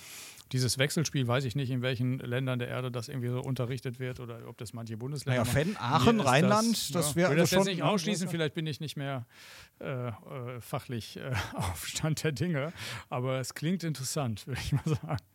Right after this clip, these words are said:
Speaker 2: Na gut, bei, äh, journalistischen Interviews,
Speaker 1: Ja.
Speaker 2: die, die nicht komplett aufge-, also die nicht komplett ausgestrahlt werden, die nicht
Speaker 1: Mhm.
Speaker 2: live sind, äh, in der Tat, also so, so eine klassische Strategie ist, erst einmal das zu fragen, was erwartet wird,
Speaker 1: Mhm.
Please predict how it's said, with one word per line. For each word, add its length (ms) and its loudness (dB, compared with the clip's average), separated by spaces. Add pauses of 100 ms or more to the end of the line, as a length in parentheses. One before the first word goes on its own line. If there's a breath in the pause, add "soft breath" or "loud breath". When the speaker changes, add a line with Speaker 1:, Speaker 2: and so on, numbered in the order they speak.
(160 loud breath)
Speaker 2:
Na 80 6
gut, 120 6
bei, 80 6
äh, 420 -4
journalistischen 680 2
Interviews, 1000 2
Speaker 1:
Ja. 100 -6
Speaker 2:
die, 140 -4 (120)
die 240 -4
nicht 280 -2
komplett 340 0
aufge-, 300 -4
also 160 -4
die 180 -6 (280)
nicht 120 -8
komplett 240 -6
ausgestrahlt 560 0
werden, 180 -8
die 60 0
nicht 180 2
Speaker 1:
Mhm. 80 0
Speaker 2:
live 180 2
sind, 240 0 (400 loud breath)
äh, 260 -4
in 100 -2
der 120 4
Tat, 260 2
also 200 0
so, 240 0
so 120 -4
eine 160 2 (100)
klassische 480 4
Strategie 720 2
ist, 460 -2
erst 280 2
einmal 340 -2
das 220 0
zu 100 0
fragen, 300 0
was 140 2
erwartet 420 -2
wird, 240 -6 (120)
Speaker 1:
Mhm. 260 -4